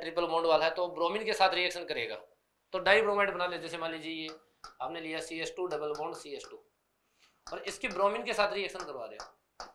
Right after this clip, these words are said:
सीसीएल की, सीसीएल फ़ोर की प्रेजेंस में, तो ब्रोमीन है तब तक तो उसका कलर है, but जैसे ही अनसैचुरेटेड कंपाउंड के साथ रिएक्शन कराओगे तो प्रोडक्ट क्या बन जाएगा? सी एच टू, सी एच टू, बी आर, बी आर।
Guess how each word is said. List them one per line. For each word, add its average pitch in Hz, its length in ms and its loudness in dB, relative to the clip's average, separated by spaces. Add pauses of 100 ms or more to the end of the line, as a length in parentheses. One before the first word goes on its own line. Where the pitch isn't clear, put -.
(280)
सीसीएल 214 420 0
की, 208 100 -2 (540)
सीसीएल 202 320 -2
फ़ोर 208 160 -4
की 202 60 -6
प्रेजेंस 185 340 -10
में, - 80 -20 (920)
तो 208 80 0
ब्रोमीन 202 440 4
है 240 100 4
तब 254 180 6
तक 269 140 2
तो 269 80 2
उसका 262 200 4
कलर 254 260 6
है, 233 160 2 (440)
but 220 120 6
जैसे 226 260 4
ही 277 80 6
अनसैचुरेटेड 247 680 4
कंपाउंड 262 360 4
के 254 60 2
साथ 240 180 2
रिएक्शन 247 260 -2
कराओगे 220 320 4
तो 175 100 -4
प्रोडक्ट 208 340 2
क्या 240 100 4
बन 214 160 0
जाएगा? 175 260 2 (360)
सी 190 240 -2
एच 180 140 -2
टू, 233 120 -2 (220)
सी 170 240 -4
एच 180 160 -4
टू, 220 120 0 (1040)
बी 175 160 0
आर, 202 140 6 (140)
बी 131 200 -10
आर। 131 100 -12